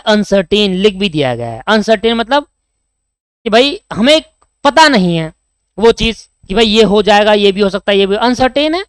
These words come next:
पता नहीं किसी चीज का, Ambiguous भी कहते हैं उसको, है ना। स्ट्रेटेजिक मैनेजमेंट basically क्या है? कहता है भैया स्ट्रेटेजिक मैनेजमेंट तो एक अनसर्टेन है,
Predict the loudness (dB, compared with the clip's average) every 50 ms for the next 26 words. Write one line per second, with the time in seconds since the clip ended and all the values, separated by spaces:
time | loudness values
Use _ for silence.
0 | _ _ _ _ _ _ -8 -2 -2 0 0 0 -2 -2 -2 -4 -4 -6 -8 -10
1 | -6 -6 -6 -6 -4 _ -2 -2 0 -2 0 0 0 0 0 -2 -2 -2 -2 0
2 | -2 -4 -4 -6 -6 -6 -6 -4 -4 -4 -6 -6 _ _ _ _ _ _ _ _
3 | _ _ _ _ _ _ _ _ _ _ _ _ -8 -8 -4 0 0 0 0 0
4 | -2 -2 -2 0 0 0 0 0 0 0 0 -2 0 0 -2 -2 -2 -2 -4 -2
5 | -4 -4 -2 0 0 0 0 -2 -2 -4 -2 0 0 0 0 2 2 2 2 0
6 | 0 -2 -2 -2 -2 -4 -4 -4 -2 -2 -2 0 0 -2 -4 -2 -2 -4 -4 -2
7 | -2 -2 0 0 0 0 0 0 0 0 -2 -2 -2 -6 -8